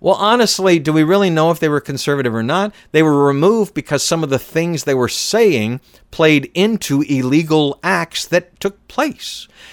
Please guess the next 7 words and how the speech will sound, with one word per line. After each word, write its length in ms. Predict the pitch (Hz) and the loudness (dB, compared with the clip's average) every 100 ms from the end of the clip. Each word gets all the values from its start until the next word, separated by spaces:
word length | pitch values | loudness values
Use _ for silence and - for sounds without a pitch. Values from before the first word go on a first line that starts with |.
| - - | -10 -2
And 160 | 151 | 0
again, 480 | 143 120 190 165 156 - | 2 2 0 0 -4 -4
the 120 | 139 | -2
service 480 | - 254 233 151 147 | 2 0 0 -6 -8
is 80 | |
protecting 600 | - - - 285 - 120 | -8 -8 -6 -6 -6 -8
itself. 640 | 80 - - 80 - - | -8 -8 -6 -6 -8 -20